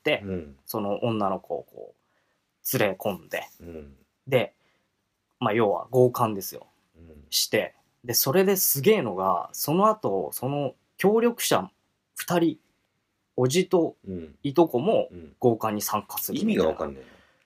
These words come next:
Speaker 1: でも、とんでもねえ話なんだけど、
Speaker 2: うん。
Speaker 1: まあ、要はその、えー、事件化しちゃったんだけど、
Speaker 2: うん。
Speaker 1: その、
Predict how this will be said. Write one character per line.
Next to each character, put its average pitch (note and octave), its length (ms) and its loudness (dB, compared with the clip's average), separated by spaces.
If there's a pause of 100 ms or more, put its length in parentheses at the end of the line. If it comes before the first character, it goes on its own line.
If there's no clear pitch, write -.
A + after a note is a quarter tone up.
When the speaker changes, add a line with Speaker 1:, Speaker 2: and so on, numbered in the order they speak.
(120)
Speaker 1:
で A2+ 40 2
も、 G2 200 -4
と - 160 0
ん A#3+ 100 4
で E4 100 8
も D#4+ 120 6
ね D4 80 4
え G3+ 60 4
話 A#2+ 400 2
な F#2 60 -2
ん - 180 -12
だ - 180 -20
け - 80 -10
ど、 F#2+ 100 -2
Speaker 2:
う F#2+ 60 0 (120)
ん。 D2 200 -12 (680)
Speaker 1:
ま G3 100 6
あ、 - 20 8
要 F#3 180 10
は G#2+ 140 4
そ C3 160 -2
の、 G#2+ 320 -2 (580)
え G2 420 -8
ー、 - 80 -20 (1300)
事 C3 160 -2
件 D3 200 6
化 C#3 140 2
し - 100 0
ち - 60 6
ゃ D#3+ 60 6
っ - 100 -6
た E3 100 8
ん G#2+ 180 -2
だ - 200 -14
け - 80 -16
ど、 F#2+ 60 -8
Speaker 2:
う F#2 40 -2
ん。 - 20 -2
Speaker 1:
そ G2 140 0
の、 F#2 300 -6